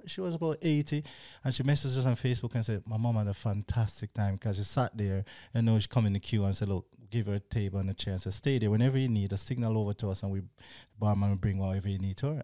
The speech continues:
And she enjoyed herself, and she said, "Look, she hasn't seen her mom that happy in a long while, and thanks, guys, for doing it." And you know what? You,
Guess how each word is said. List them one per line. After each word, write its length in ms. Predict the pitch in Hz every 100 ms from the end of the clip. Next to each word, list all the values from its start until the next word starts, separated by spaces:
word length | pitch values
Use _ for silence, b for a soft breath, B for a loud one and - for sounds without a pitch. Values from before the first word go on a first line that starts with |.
| -
And 160 | 107
she 120 | -
enjoyed 500 | 101 98 - 104 98
herself, 340 | 98 - 98 87
and 180 | - 98
she 60 |
said, 180 | 98 90
"Look, 160 | 92 90
she 160 | - 101
hasn't 220 | 95 101
seen 180 | - 95
her 140 | 98
mom 280 | 98 92 95 - b b b
that 160 | 107 95
happy 280 | 107 92 101
in 80 | 95
a 100 | 92
long 340 | 98 95 95
while, 440 | 92 104 98 90 92
and 200 | 92 -
thanks, 300 | 98 92 -
guys, 340 | 101 92 92
for 80 | 98
doing 340 | 90 110 113 95
it." 100 | 82
And 160 | 101 214
you 100 | 180
know 160 | 160
what? 420 | 113 101 85 - -
You, 160 | 135